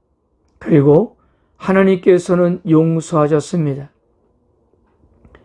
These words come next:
십팔 절에서 이십 절입니다. 이스기야가 그들을 위하여 기도하여 이르되, "선하신 여호와여, 사하옵소서. 결심하고 하나님, 곧 그의 조상들의 하나님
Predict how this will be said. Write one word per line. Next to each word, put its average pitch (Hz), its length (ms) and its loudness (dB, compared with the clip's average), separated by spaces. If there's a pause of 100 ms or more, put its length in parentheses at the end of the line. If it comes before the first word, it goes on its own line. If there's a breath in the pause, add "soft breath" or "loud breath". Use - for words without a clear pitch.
(380 soft breath)
십팔 165 500 0
절에서 165 360 2
이십 151 360 -4
절입니다. 151 580 -2 (840)
이스기야가 180 720 4
그들을 180 400 2
위하여 170 400 4
기도하여 165 420 0
이르되, 147 460 -2 (680)
"선하신 165 840 0
여호와여, 156 680 4
사하옵소서. 165 1000 -2 (1080)
결심하고 180 580 2
하나님, 185 420 0
곧 180 360 0
그의 180 320 2
조상들의 175 540 -2
하나님 170 380 -2